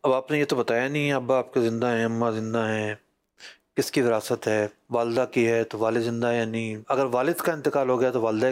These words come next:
کی کیا position ہے؟ تو وراثت کے مسائل پوچھنے بھی نہیں چاہیے اس طرح فون پر، آ، علماء کے پاس جا کر پوچھنا چاہیے۔ بڑا آسان ہوتا ہے، ایک دن میں جواب مل جاتا ہے۔ تو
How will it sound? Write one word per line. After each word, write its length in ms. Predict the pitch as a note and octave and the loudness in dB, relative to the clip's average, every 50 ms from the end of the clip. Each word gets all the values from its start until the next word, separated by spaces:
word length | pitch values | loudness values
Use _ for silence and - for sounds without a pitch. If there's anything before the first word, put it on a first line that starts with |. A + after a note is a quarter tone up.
| B2 - | -2 -6
کی 60 | - | -8
کیا 160 | - - C3+ | -4 -4 -2
position 440 | - - B2+ B2 A2+ - - A#2+ A#2+ | 0 0 0 0 0 0 -4 -4 -4
ہے؟ 140 | A#2 A2+ A2+ - _ _ _ _ _ _ _ _ _ _ | -4 -6 -6 -8 _ _ _ _ _ _ _ _ _ _
تو 60 | - C3+ | -4 -2
وراثت 360 | C#3+ D3+ D3+ - G3 - - | -2 0 -2 -4 -6 -6 -6
کے 60 | F#3 | -6
مسائل 420 | E3+ D#3 - - E3 E3+ E3+ E3+ E3+ - _ _ | -6 -4 0 0 0 0 0 -2 -6 -8 _ _
پوچھنے 280 | - D3+ C3+ - - F3+ | -2 -2 -2 0 0 0
بھی 80 | E3+ D#3+ | 0 -2
نہیں 100 | D3+ B2 | -2 -2
چاہیے 260 | - A#2+ A2 A#2 A#2 | -4 -4 -4 -4 -4
اس 100 | G#2 - | -6 -4
طرح 160 | - A2+ A#2 | -4 -4 -4
فون 260 | - - A2+ A2 G#2+ | -4 -6 -8 -10 -8
پر، 120 | G2+ - - - _ _ _ _ _ _ _ _ _ _ _ _ _ - - - - - _ _ _ _ _ - | -6 -8 -8 -8 _ _ _ _ _ _ _ _ _ _ _ _ _ -20 -20 -20 -20 -20 _ _ _ _ _ -6
آ، 60 | C3+ | -6
علماء 420 | B2+ - - C#3 C3 B2+ C#3 D3 D3 | -4 -2 -2 -2 0 0 0 0 -2
کے 140 | C3+ - B2 | -2 -4 -4
پاس 180 | - C3+ C3 | -2 -2 -2
جا 140 | A#2 B2 B2 | 0 -2 -2
کر 120 | - - | 0 -2
پوچھنا 300 | C3 - A#2+ - - A#2+ | -4 -4 -4 -6 -6 -6
چاہیے۔ 280 | A2 - A2+ G#2+ G#2+ A2 - - | -4 -4 -4 -2 -2 -4 -4 -4
بڑا 180 | - D3+ E3+ E3+ | -2 -2 0 0
آسان 260 | D3+ - - E3 E3+ | -2 -2 -2 -2 -2
ہوتا 200 | D#3 - - D3+ | -2 0 0 0
ہے، 60 | C#3+ | 0
ایک 80 | C#3+ C3+ | 2 2
دن 80 | C#3+ | 0
میں 80 | C#3+ C#3 | 2 2
جواب 180 | B2+ C3 B2+ | 2 0 0
مل 140 | B2 B2 A#2+ | 0 0 0
جاتا 260 | A#2+ A#2 A2+ - A#2+ | 0 0 0 -2 -4
ہے۔ 60 | A2 - - _ _ _ _ _ _ _ _ _ _ _ _ _ | -4 -4 -8 _ _ _ _ _ _ _ _ _ _ _ _ _
تو 380 | - A#2+ A2 G#2 G2+ G2 - | 0 2 2 2 2 2 0